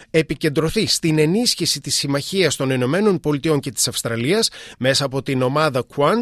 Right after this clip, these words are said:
με την Ιαπωνία και την Ινδία, καθώς και μέσω της συνεργασίας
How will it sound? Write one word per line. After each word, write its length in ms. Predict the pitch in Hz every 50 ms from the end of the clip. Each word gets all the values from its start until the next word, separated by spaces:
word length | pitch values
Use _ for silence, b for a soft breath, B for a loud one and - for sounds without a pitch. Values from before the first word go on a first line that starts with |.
| 208 160
με 140 | 110 120 117
την 160 | - 120 110
Ιαπωνία 440 | 117 110 - 120 117 135 165 180 185
και 140 | - 175
την 160 | 151 - 175 170
Ινδία, 380 | 165 175 180 180 143 110 95 -
καθώς 380 | - 110 98 - 156 190 214 -
και 120 | - 156
μέσω 280 | 151 175 190 - 180 175
της 140 | 175 160
συνεργασίας 640 | - 170 156 143 127 113 107 110 - - 170 185 165